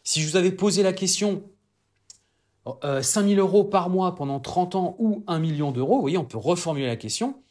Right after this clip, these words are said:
bah, très clairement, prenez la solution à cinq mille euros par mois pendant trente ans.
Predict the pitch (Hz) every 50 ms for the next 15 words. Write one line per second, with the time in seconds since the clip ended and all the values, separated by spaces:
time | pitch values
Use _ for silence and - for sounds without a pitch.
0 | _ _ _ _ _ _ - - 117 120 - - 220 220 - 123 113 120 180 247
1 | 277 - - _ _ _ _ _ _ - - - 170 156 190 226 196 135 - -
2 | 131 113 113 - - 214 196 - - 135 127 123 117 117 131 175 175 - 120 113
3 | 139 196 202 - 131 151 190 202 - - 214 226 330 311